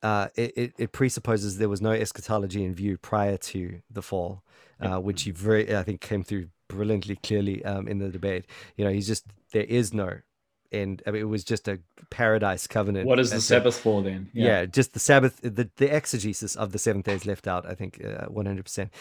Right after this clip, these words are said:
Speaker 1: And then, and then, um, and then, you know, moving on from that, you're like, "Okay, it's fine to say Jesus came and fixed it, but how did he fix it?" You know, d-, we're back onto this merit thing. Like, what did he do to fix it? And how, how did he, did he just, did he not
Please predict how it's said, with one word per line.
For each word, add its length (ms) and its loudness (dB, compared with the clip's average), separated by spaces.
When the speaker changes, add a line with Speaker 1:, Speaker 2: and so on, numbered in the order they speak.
Speaker 1:
And 140 6
then, 180 8
and 160 0
then, 200 6
um, 480 4
and 160 0
then, 260 2
you 100 -4
know, 80 2
moving 320 4
on 120 4
from 160 2
that, 180 2
you're 100 0
like, 140 2
"Okay, 160 2
it's 180 0
fine 200 4
to 60 -8
say 140 2
Jesus 240 -2
came 180 2
and 100 -2
fixed 280 -4
it, 140 -2
but 140 0
how 360 0
did 100 4
he 80 4
fix 300 -2
it?" 80 -4
You 160 -4
know, 120 2
d-, 160 -4
we're 180 2
back 320 2
onto 180 4
this 160 0
merit 300 2
thing. 160 2
Like, 160 0
what 240 -2
did 100 0
he 120 2
do 160 2
to 80 -6
fix 280 -4
it? 140 -8
And 140 -4
how, 260 2
how 220 -4
did 120 -2
he, 280 0
did 120 2
he 140 0
just, 360 4
did 120 2
he 100 2
not 240 2